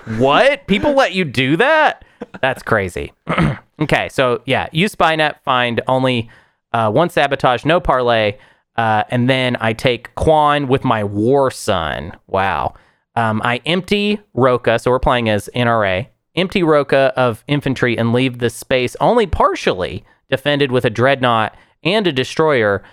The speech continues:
and I score Fight with Precision. Very cool. The Asarl player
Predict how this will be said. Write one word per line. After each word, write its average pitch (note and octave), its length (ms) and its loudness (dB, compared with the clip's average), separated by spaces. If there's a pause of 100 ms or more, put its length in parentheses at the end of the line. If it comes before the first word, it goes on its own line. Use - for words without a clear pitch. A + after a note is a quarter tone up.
(200)
and C#3 180 0
I B2 100 2
score B2+ 480 0
Fight C#3 340 -2
with - 160 -6
Precision. - 640 -2 (120)
Very G2 200 -2
cool. - 320 -6
The B2+ 80 -2
Asarl F#3+ 400 0
player F3 440 0